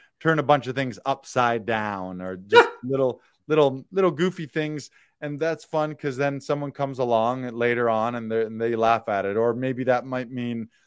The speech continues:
Speaker 1: if you're in a climate where, um, where there's frost or snow on the, on the car windows,
Speaker 2: Mm-hmm.
Speaker 1: do some funny faces or some silly faces or, or write some silly things. Um,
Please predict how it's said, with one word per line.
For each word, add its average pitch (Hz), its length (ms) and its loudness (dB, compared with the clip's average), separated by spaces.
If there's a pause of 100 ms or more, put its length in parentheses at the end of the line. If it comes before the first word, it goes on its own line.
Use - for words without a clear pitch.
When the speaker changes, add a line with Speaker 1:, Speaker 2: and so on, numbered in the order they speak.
(180)
Speaker 1:
if - 160 -12
you're 123 140 -2
in 123 60 -4
a 113 60 -6
climate 127 580 -2
where, 117 500 2
um, 104 280 0 (440)
where 113 120 -2
there's 113 200 -2
frost 117 500 2
or 110 60 -12
snow 117 380 -4
on 113 220 -2
the, 104 280 -8
on 104 140 -14
the 98 80 -14
car 117 280 0
windows, 131 680 0 (100)
Speaker 2:
Mm-hmm. 117 260 -12 (120)
Speaker 1:
do 120 160 -12
some 113 220 -6
funny 123 320 -2
faces 120 580 0
or 101 40 -14
some 107 240 -12
silly 117 320 -2
faces 107 680 -4
or, 90 320 -6
or 92 280 -6 (100)
write 107 280 0
some 104 160 -12
silly 107 320 -2
things. 104 480 -10 (440)
Um, 101 580 0